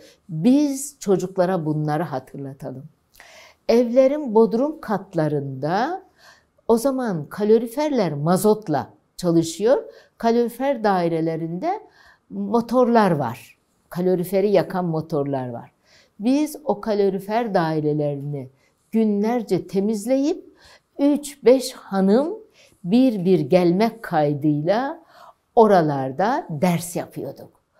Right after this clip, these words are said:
Mazot kokularının arasında ne yapabiliriz? Eczacı Fevziye Nuroğlu,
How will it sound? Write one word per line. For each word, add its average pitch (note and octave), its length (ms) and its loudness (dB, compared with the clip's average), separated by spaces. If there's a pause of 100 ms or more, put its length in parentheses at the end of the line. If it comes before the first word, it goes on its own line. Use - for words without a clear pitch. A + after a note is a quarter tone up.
(220)
Mazot F#3+ 500 -2
kokularının G3+ 760 0
arasında D3 720 -4 (260)
ne A3 300 -2
yapabiliriz? D3 1040 -2 (720)
Eczacı C4+ 600 0
Fevziye C4 580 0
Nuroğlu, D3+ 540 0